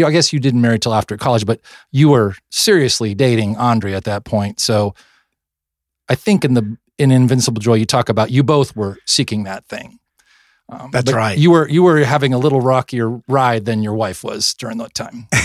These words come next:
Speaker 2: <laughs> That's right, Joel. And Joel, that is a, a great analysis. It really goes back to identity, you know, and my firm identity was in Jesus Christ. You know, again, like you said, I, I,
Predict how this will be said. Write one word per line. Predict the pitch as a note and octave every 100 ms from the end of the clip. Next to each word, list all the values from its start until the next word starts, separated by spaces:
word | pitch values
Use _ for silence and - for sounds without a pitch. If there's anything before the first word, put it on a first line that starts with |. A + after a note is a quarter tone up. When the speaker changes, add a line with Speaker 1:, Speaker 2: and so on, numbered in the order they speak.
| -
Speaker 2:
<laughs> | - -
That's | E3 D#3 D3+
right, | F3 C#3+ B2+
Joel. | C3+ A#2 - - - _
And | D#3+ E3 D3+ D3
Joel, | F3 D#3+ D#3 -
that | C#3 D#3 E3+
is | D#3 C#3 - - _ -
a, | C3+ C3
a | C#3
great | C3 C3+ D3+ C#3
analysis. | C3 A#2 A2 - G2 -
It | C3+
really | D3+ F3+
goes | D3 B2
back | A2 B2+
to | -
identity, | A#2 A#2 A#2 A2 G2 G2 _ _ - _ _
you | C#3+ C#3
know, | C3+
and | B2+ B2+ - _ _ _
my | C#3 D3 D#3+ F3 F3 E3+ E3+ _ _ _ _ C3+
firm | E3 F3
identity | D#3 C#3+ D3 C#3+
was | C3+ B2
in | C3
Jesus | B2 B2 A#2
Christ. | - A#2 G2+ F#2+ - -
You | B2
know, | A2+ A2
again, | A2+ A2+ A2+ G#2+
like | A2+ -
you |
said, | A#2 A#2
I, | A2 A2
I, | A2+ A2